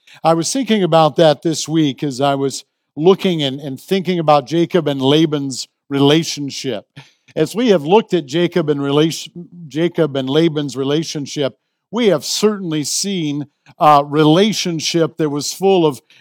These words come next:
animosity, a relationship that was full of bitterness, uh, a relationship that was full of war, may be a stretch. But yet, as we look at their relationship, we sure see a relationship full of little battles, uh, mind games and,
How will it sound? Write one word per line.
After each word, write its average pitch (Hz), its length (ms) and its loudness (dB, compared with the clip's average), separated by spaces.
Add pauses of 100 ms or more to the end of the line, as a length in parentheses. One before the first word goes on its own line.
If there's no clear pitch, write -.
animosity, 165 880 2
a 143 80 2
relationship 160 760 -2
that 156 80 -8
was 139 160 -8
full 175 240 0
of 131 180 -6
bitterness, 165 480 -2 (380)
uh, 156 240 4
a 175 100 -2
relationship 190 720 2
that 190 100 0
was 165 180 -4
full 196 260 2
of 135 100 -2
war, 180 540 6 (260)
may 185 240 0
be 175 220 2
a 151 80 2
stretch. - 720 2 (300)
But 175 160 0
yet, 196 220 6
as 160 140 0
we 180 100 4
look 220 240 4
at 190 120 4
their 185 120 4
relationship, 165 840 0
we 165 140 -4
sure 196 300 -2
see 208 500 -2 (220)
a 160 100 4
relationship 165 800 0
full 180 280 2
of 143 100 -4
little 160 240 0
battles, 135 760 0 (380)
uh, 143 160 6
mind 170 520 0
games 180 600 -2
and, 131 220 -6